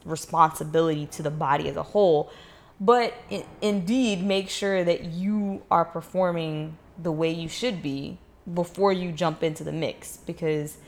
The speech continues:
that can just cause confusion, and that's not beneficial to you or to the people that you are jumping into the middle of.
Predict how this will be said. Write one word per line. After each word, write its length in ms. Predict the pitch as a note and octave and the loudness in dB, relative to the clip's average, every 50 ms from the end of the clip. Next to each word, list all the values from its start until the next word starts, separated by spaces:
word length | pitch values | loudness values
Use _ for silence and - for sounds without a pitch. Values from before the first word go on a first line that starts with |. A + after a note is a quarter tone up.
| - - - - - - - - - - - - - - - - | -20 -20 -20 -20 -20 -20 -20 -20 -20 -20 -20 -20 -20 -20 2 6
that 220 | F#3+ F3 F3+ - | 6 6 6 4
can 140 | - G3 F3 | -2 -4 -2
just 200 | E3+ E3+ E3 - | -4 -4 -6 -4
cause 240 | - D#3 D3 D3+ - | -2 -2 -2 -2 -2
confusion, 720 | - D#3 D3 - - F#3+ G3+ G3+ F#3+ F#3 F3+ F3 E3+ E3 - - | -8 -12 -12 -10 -8 -6 -4 -4 -2 -2 0 0 0 -2 -4 -4
and 200 | - D#3 D#3 D3+ | -6 -4 -4 -2
that's 460 | D3+ D3 D3+ - - - - - - | -2 -2 -4 -6 -10 -16 -18 -10 -2
not 260 | F3 D#3+ D3 - E3 | 0 0 0 0 0
beneficial 460 | E3 E3 D#3 D3 - D#3+ D3+ - E3+ D3+ | -2 -4 -4 -2 -4 -6 -6 -6 -8 -10
to 160 | - - D#3 | -10 -12 -10
you 380 | D3 D#3+ E3+ E3 D#3+ D#3 - - - | -6 -6 -4 -4 -6 -6 -8 -8 -2
or 220 | E3 E3 D#3 D#3+ | 0 2 2 0
to 140 | D#3+ - E3+ | -2 -6 -14
the 80 | D#3 | -14
people 480 | - - - D#3+ - - D3+ D3+ D3 D3 | -14 -12 -12 -12 -8 -4 -2 -2 -2 -2
that 300 | D3 C#3+ C#3+ C#3+ - D#3 | -2 -4 -6 -6 -6 -8
you 200 | D#3 D3 - - | -8 -10 -10 -4
are 420 | - D3+ C#3+ C#3 C#3 C#3 - - - - - - - - _ - - - | -2 0 0 0 0 -2 -4 -8 -12 -20 -20 -20 -20 -20 _ -20 -12 -6
jumping 360 | E3+ D#3+ D3+ - E3 D#3 C#3 | -4 -4 -4 -4 -6 -6 -6
into 260 | A2 D3+ D3+ - D#3+ | -6 -6 -8 -8 -10
the 80 | D#3+ C#3+ | -10 -6
middle 300 | D3 D3+ D3 C3+ - - | -4 -4 -4 -4 -4 -4
of. 400 | - - - - - - - | -4 -4 -6 -6 -12 -18 -20